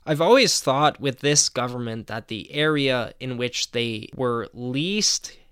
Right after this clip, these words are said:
capable was foreign policy. At one point, Prime Minister Justin Trudeau promised to bring Canada back on the world stage. And in a way he did,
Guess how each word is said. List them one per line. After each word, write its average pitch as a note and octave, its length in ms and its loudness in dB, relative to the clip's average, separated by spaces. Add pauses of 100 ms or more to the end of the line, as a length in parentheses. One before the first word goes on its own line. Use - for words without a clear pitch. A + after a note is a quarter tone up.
(120)
capable A2+ 840 2
was A#2 300 -4
foreign A2+ 500 -6
policy. - 680 -6 (460)
At C3+ 140 4
one F#3+ 320 2
point, B2+ 640 -2
Prime C#3 280 0
Minister C3+ 400 -2
Justin A2+ 420 -4
Trudeau A2 380 -8
promised C3+ 760 -4
to A#2+ 80 -8
bring G#2+ 520 -8 (180)
Canada A2 420 -6
back A2 440 -8
on A2+ 240 -10
the G#2+ 140 -10
world G#2+ 360 -8
stage. - 720 -6 (120)
And D#3+ 320 4
in D#3 480 0
a C#3 200 -2
way D3 380 0
he C#3+ 260 -4
did, B2+ 560 -2